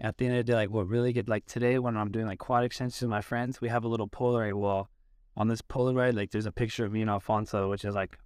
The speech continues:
one of my best friends who just, like, left, um, to school. And, uh, like, in my head,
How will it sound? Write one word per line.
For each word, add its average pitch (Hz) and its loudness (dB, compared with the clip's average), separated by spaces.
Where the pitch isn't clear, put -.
one 113 -2
of 110 0
my 104 2
best 104 0
friends 110 -2
who 107 -4
just, 104 -2
like, 95 -2
left, 107 -2
um, 95 -6
to - -18
school. 107 0
And, 101 0
uh, 95 2
like, 98 -2
in 127 0
my 107 2
head, 131 0